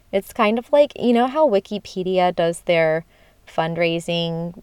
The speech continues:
one day per year or one week per year, and they get, they put that banner on their website and then they get all their funding for the year in that,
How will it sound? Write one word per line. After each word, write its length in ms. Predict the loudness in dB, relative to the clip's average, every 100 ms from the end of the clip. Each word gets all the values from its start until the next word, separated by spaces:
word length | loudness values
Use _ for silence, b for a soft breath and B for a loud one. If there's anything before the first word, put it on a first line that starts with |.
| -10
one 340 | -2 -2 -2
day 220 | -2 -2
per 240 | -4 -4 -4
year 520 | -4 -2 0 0 -2
or 180 | -4 -4
one 300 | -4 -6 -6
week 260 | -10 -14 -6
per 160 | -4
year, 480 | -4 -4 -2 -2 -4
and 120 | -6 -8
they 100 | -4
get, 320 | -4 -4 -12 b b b
they 80 | -2
put 160 | 0
that 240 | 0 -2 -2
banner 320 | -2 -2 -4
on 160 | -6
their 140 | -6 -4
website 540 | -4 -6 -2 0 0
and 80 | -4
then 100 | -6
they 120 | -4
get 160 | -4 -2
all 180 | 0 0
their 140 | -2
funding 420 | -4 -6 -4 -8
for 200 | -6 -8
the 60 | -8
year 300 | -6 -4 -2
in 140 | -4
that, 220 | -4 -6